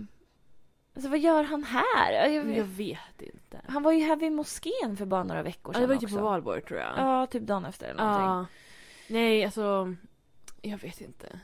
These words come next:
Speaker 2: Och han åker runt på sin jävla turné eller fan det är.
Speaker 1: Ja.
Speaker 2: Eh, jag vill bara förtydliga om det inte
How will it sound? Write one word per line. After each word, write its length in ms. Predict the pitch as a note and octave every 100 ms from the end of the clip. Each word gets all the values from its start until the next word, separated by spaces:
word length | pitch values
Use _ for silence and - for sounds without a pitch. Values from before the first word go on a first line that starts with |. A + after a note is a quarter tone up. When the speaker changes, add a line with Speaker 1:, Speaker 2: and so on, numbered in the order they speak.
| -
Speaker 2:
Och 160 | - A3+
han 200 | A3 -
åker 280 | G#3 G3+
runt 200 | D3+ F3+
på 60 | -
sin 80 | F3
jävla 140 | D3
turné 340 | D3+ F3 D3 A#2+
eller 180 | A#2 -
fan 240 | D#3+ B2
det 80 | C#3+
är. 160 | C3+ F3
Speaker 1:
Ja. 460 | A#3 A3+ G#3+ F3+ A#3 A3+ - _ -
Speaker 2:
Eh, 280 | C3+ F#3 F3+
jag 240 | - A3+
vill 60 | A#3
bara 100 | A3
förtydliga 560 | A3 - C#4 F3 A#2+ E3+
om 100 | F3
det 60 |
inte 200 | E3 F3